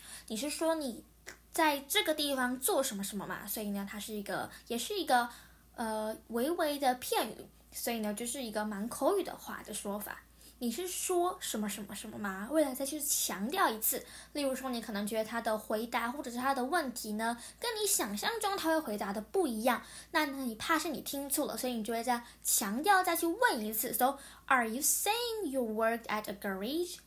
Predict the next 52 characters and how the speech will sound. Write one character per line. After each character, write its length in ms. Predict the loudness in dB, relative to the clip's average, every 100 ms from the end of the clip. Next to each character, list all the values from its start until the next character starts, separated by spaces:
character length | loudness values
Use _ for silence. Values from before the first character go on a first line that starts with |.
| -20 -20 -8
你 120 | -4
是 140 | -4
说， 400 | -4 2 4 4 0 -10 -8 -2
嗯， 360 | -2 -2 -8 -10
什 200 | -8 -4
么 100 | -2
什 100 | -4
么 140 | -4 -2
吗？ 440 | 0 0 -2 -6 -14 -20 -20 -20 -20 -20 -2
OK， 320 | 0 0 -6 -10 -16 -4
所 160 | 0
以 60 | 2
呢， 120 | 2
它 100 | 0
是 140 | 0 0
一 80 | -2
个 120 | -2
用 240 | 0 0
来 140 | 0 0
确 200 | 2 4
认 220 | 4 2
对 220 | 2 2
方 200 | 2 -2
所 160 | -2 -2
说 160 | -4 0
的 80 | 0
内 200 | 2 0
容。 360 | 2 0 0
此 360 | 2 2 2 0
用 260 | -2 -2 -6 2
惯， 260 | 2 2 -4 -2
惯 340 | 2 2 0
呢， 180 | -2 0
此 160 | 2 2
用 180 | 2 0
法 220 | -2 -2
呢， 240 | 0 0
惯 240 | 2 2 2
以 40 |
现 220 | -4 -4
在 100 | -4
进 200 | -4 -4
行 180 | -4 -4
式 140 | -4 -4
表 200 | -4 -6
示。 280 | -6 -6 -10 -16 -14
所 140 | -2 -2
以 40 |
通 120 | 0 -2
常 160 | -2 0
会 140 | 0
说 400 | 0 2 2 2